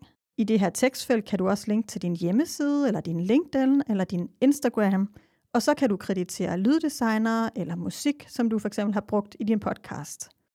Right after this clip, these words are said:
Og så er der en ret vigtig ting, som man simpelthen ikke må glemme i det her, og det er at skrive en fængende rubrik eller en overskrift. Det er den tekst, der er det første, som lytterne ser sammen med dit coverbillede. Så det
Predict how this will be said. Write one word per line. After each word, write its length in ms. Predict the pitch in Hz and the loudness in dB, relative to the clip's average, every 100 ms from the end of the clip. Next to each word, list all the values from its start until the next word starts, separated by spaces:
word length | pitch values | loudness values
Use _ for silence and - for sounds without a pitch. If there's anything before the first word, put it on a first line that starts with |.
| _ _ _ _ - | _ _ _ _ 0
Og 100 | 247 | 2
så 120 | 330 311 - _ _ _ | 2 0 -2 _ _ _
er 100 | 294 | 2
der 60 | 320 | 4
en 140 | 302 | 6
ret 140 | 240 277 | 6 4
vigtig 300 | 254 277 226 | 4 2 0
ting, 280 | - 269 233 | 0 0 2
som 140 | 240 | 0
man 100 | 220 | 0
simpelthen 300 | 226 294 247 | 2 4 6
ikke 120 | 262 240 | 4 2
må 40 | |
glemme 420 | 233 208 202 254 | 0 2 4 4
i 20 | |
det 120 | 254 196 | 2 0
her, 140 | 180 | -2
og 160 | - 202 | -4 -2
det 120 | 254 240 | -2 -2
er 160 | 254 - | -4 -4
at 80 | |
skrive 360 | - - 254 262 | -6 0 0 2
en 140 | 220 | 0
fængende 540 | 208 - 240 277 302 294 - - | -2 -2 2 4 4 2 -2 -8
rubrik 480 | 285 226 180 - - _ _ | -4 -4 -6 -10 -20 _ _
eller 160 | 233 233 | 0 0
en 100 | 214 | 0
overskrift. 640 | 185 185 - 160 - - _ - | -2 -2 -6 -12 -12 -20 _ 0
Det 100 | 285 254 | 2 4
er 100 | 285 | 4
den 200 | 294 262 | 2 0
tekst, 440 | - 277 277 - | -2 -6 -6 -4
der 60 | 208 | -2
er 180 | 220 254 | 0 0
det 120 | 269 | -2
første, 460 | - 254 262 - | -2 -2 -2 -6
som 220 | 202 214 214 | -4 2 4
lytterne 480 | 247 277 214 180 175 | 4 2 0 -2 -6
ser 480 | - - 320 - - _ _ _ _ - | -6 0 0 0 -6 _ _ _ _ -10
sammen 480 | - 254 226 190 180 | 2 4 4 2 2
med 260 | 196 185 | 4 4
dit 160 | 190 214 | 0 -4
coverbillede. 760 | - 226 233 - 170 170 170 - _ _ _ - | 2 2 2 -2 -6 -8 -10 -14 _ _ _ -2
Så 180 | 269 240 | 2 2
det 140 | 302 | 2